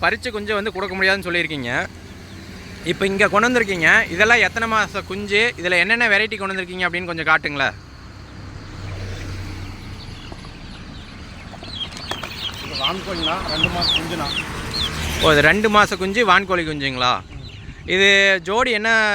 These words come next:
Speaker 1: ரேட்லண்ணா கொடுத்துட்டு இருக்கீங்க?
Speaker 2: ஆயிரத்தி இரநூறுபா வரும்ண்ணா.
Speaker 1: ஆயிரத்தி இரநூறு.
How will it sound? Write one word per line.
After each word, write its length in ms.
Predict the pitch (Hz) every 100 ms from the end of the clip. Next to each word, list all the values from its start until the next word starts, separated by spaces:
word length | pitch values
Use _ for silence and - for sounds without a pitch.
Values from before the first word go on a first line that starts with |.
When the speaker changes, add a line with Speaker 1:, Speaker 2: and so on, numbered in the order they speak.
| 190 180
Speaker 1:
ரேட்லண்ணா 400 | 185 185 180 175
கொடுத்துட்டு 260 | 156 151 143
இருக்கீங்க? 100 | 143
Speaker 2:
ஆயிரத்தி 300 | 165 165 160
இரநூறுபா 240 | 143 165
வரும்ண்ணா. 460 | 151 117 - - -
Speaker 1:
ஆயிரத்தி 540 | 139 180 190 - 175
இரநூறு. 460 | 143 156 147 110